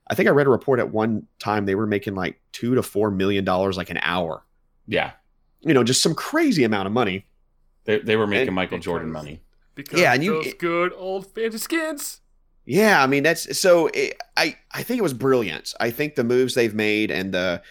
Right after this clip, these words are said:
Speaker 1: some of the decisions they've made are brilliant. Now, on the back end, I don't know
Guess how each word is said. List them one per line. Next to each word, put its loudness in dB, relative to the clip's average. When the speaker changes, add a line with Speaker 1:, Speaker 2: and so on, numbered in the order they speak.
Speaker 1:
some 0
of 4
the 2
decisions 0
they've -2
made -2
are -4
brilliant. 0
Now, 2
on -2
the -4
back 2
end, 0
I 2
don't -4
know 0